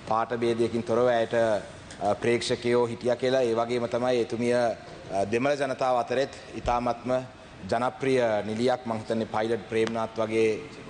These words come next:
අ, චිත්‍රපටවල සිවාජි ගණේෂන් මැතිතුමත් එක්ක රඟපාලා එතුමිය දෙමළ ජනතාව අතරෙත්,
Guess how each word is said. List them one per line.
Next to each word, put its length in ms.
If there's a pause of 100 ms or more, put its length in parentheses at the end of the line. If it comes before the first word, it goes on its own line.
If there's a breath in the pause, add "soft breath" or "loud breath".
අ, 180
චිත්‍රපටවල 800
සිවාජි 400
ගණේෂන් 340
මැතිතුමත් 460
එක්ක 100
රඟපාලා 460
එතුමිය 300 (540)
දෙමළ 200
ජනතාව 420
අතරෙත්, 320